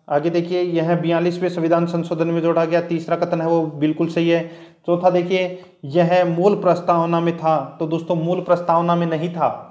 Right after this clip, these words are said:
बाद में जोड़ा गया था इसको बयालीसवें संशोधन, बयालीसवें संविधान संशोधन के माध्यम से। तो इसमें दूसरा और चौथा है वो गलत है, एक और तीन इसका बिल्कुल सही उत्तर राइट आंसर हो जाएगा, यानी कि बी नंबर का जो ऑप्शन है वो इसका बिल्कुल सही उत्तर हो जाएगा, एक और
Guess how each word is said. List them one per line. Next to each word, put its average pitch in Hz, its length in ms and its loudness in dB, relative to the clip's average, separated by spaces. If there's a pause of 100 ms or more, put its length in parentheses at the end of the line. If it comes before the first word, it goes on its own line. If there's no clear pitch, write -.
(320)
बाद 151 260 4
में 175 140 -4
जोड़ा 170 200 0
गया 170 160 0
था 175 100 -4
इसको 170 260 -6
बयालीसवें 160 480 -4
संशोधन, 151 800 -6 (320)
बयालीसवें 165 480 2
संविधान 165 400 0
संशोधन 160 480 -4
के 165 100 -6
माध्यम 156 300 -2
से। 147 340 -4 (320)
तो 160 80 2
इसमें 160 360 0
दूसरा 170 380 2
और 160 200 2
चौथा 160 300 -2
है 160 100 0
वो 156 140 0
गलत 147 300 2
है, - 460 -2
एक 175 340 0
और 151 120 2
तीन 160 300 -2
इसका 160 320 0
बिल्कुल 139 320 -2
सही 139 240 -2
उत्तर 135 600 -6
राइट 135 280 2
आंसर 127 280 -4
हो 127 140 -8
जाएगा, 123 480 0 (220)
यानी 131 220 -2
कि 143 140 -4
बी 135 160 -4
नंबर 135 260 0
का 135 140 2
जो 131 140 0
ऑप्शन 139 280 -6
है 143 520 -6
वो 139 120 2
इसका 139 220 0
बिल्कुल 131 320 -4
सही 135 200 0
उत्तर 131 200 -4
हो 131 140 -6
जाएगा, 127 480 0
एक 143 220 0
और 143 260 0